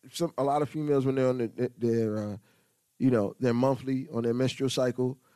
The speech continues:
this is usually how it comes down. Chocolate comes from cocoa, which is a tree. That makes it a plant. Chocolate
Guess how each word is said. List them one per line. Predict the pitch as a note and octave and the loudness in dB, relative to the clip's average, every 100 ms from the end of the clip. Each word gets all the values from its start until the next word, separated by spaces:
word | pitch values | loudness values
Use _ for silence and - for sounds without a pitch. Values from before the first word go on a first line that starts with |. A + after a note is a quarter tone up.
| _ _ _ | _ _ _
this | D3+ G#3 G3 | 2 2 4
is | D#3+ C3 C3 | 2 2 4
usually | C#3+ B2 B2 | 4 4 2
how | A#2 G#2 G#2 | 0 -2 -4
it | - | -4
comes | G#2+ F#2 | -6 -6
down. | F#2 E2 - _ _ _ _ _ _ _ _ _ | -10 -14 -18 _ _ _ _ _ _ _ _ _
Chocolate | - G3 G3 G3 F#3 | 0 2 2 -2 -8
comes | - D3+ C#3+ | -4 -4 -4
from | D3+ C3+ | -8 -6
cocoa, | D#3 B2+ - - _ _ _ _ _ _ _ _ _ | -4 -6 -8 -20 _ _ _ _ _ _ _ _ _
which | B2 B2 | -6 -4
is | C3 B2 | -6 -8
a | E3 | -10
tree. | - B3 B2 _ _ _ _ _ _ _ | -8 -8 -8 _ _ _ _ _ _ _
That | D#3 E3+ E3 | 2 2 2
makes | D#3 - | 0 0
it | C#3+ | -2
a | |
plant. | - D3 A#2+ - _ _ _ _ | 0 -2 -2 -6 _ _ _ _
Chocolate | - F#3 E3+ - G#2 | 2 2 2 -4 -12